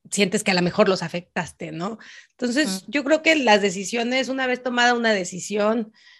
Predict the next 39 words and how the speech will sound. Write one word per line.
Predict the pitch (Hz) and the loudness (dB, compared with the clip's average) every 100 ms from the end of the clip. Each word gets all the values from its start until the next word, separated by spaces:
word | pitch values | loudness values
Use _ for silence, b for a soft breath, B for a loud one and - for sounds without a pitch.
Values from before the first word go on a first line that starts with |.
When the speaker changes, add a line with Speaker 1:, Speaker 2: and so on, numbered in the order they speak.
| b _ _ _ | b _ _ _
Speaker 1:
pues | - - | -20 -8
también | 185 185 233 247 | -6 0 0 2
ahí | 226 220 | 0 0
hay | 226 226 | 0 -2
que | 226 202 180 | -4 -4 -6
quitarse | - 180 - 185 180 - 190 180 160 151 _ _ _ _ - _ _ | -10 -12 -4 -4 -4 -8 -6 -6 -8 -14 _ _ _ _ -20 _ _
Speaker 2:
Sí, | 311 302 233 | 0 4 4
Speaker 1:
como | 170 | 2
Speaker 2:
sí, | 170 | 0
en | 170 208 | 0 4
ese | 196 196 | 4 4
Speaker 1:
presión | |
Speaker 2:
caso, | 220 220 226 247 262 269 254 | 6 6 8 8 6 4 0
Speaker 1:
y, | - 180 - _ | -4 -14 -16 _
pues, | _ - - _ _ _ _ _ _ _ - | _ -20 -20 _ _ _ _ _ _ _ -8
Speaker 2:
yo | 190 180 | -6 0
Speaker 1:
no | |
hay | 202 | 2
Speaker 2:
creo | |
que | 214 | 4
Speaker 1:
buenas | 233 254 | 6 6
Speaker 2:
sí. | 220 | 4
Speaker 1:
ni | 202 | 4
malas, | 196 214 233 220 | 4 4 2 -4
son. | - 208 226 226 _ _ _ | -6 -6 -6 -10 _ _ _
<laughs> | 175 - 160 180 214 220 - _ | -14 -8 -8 -4 2 2 0 _
Speaker 2:
Mira, | - 277 277 269 | 0 4 6 6
en, | 262 | 4
en | 247 262 | 4 6
la | 269 | 6
vida | 302 320 320 | 6 4 4
siempre | - 320 320 294 311 | 2 2 2 2 0
que | 294 254 | 2 0
tomas | 233 240 240 247 | 0 -2 0 0
una | 240 | 0
decisión, | 226 202 180 - 202 214 | -2 -4 -8 -6 -4 -2
renuncias | 190 185 175 180 180 | -4 -4 -4 -4 -2
a | 160 | -2
algo. | 151 135 - | -2 -6 -14